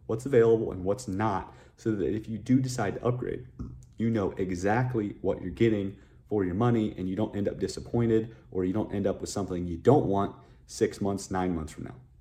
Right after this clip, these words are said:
Now, here is the absolute most important part of the video, guys, so stick with me, because we're about to cover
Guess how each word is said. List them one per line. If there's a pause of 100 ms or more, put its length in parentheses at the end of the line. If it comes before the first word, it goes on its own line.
(260)
Now,
here
is
the
absolute (300)
most
important
part
of
the
video,
guys,
so
stick
with
me, (320)
because
we're
about
to
cover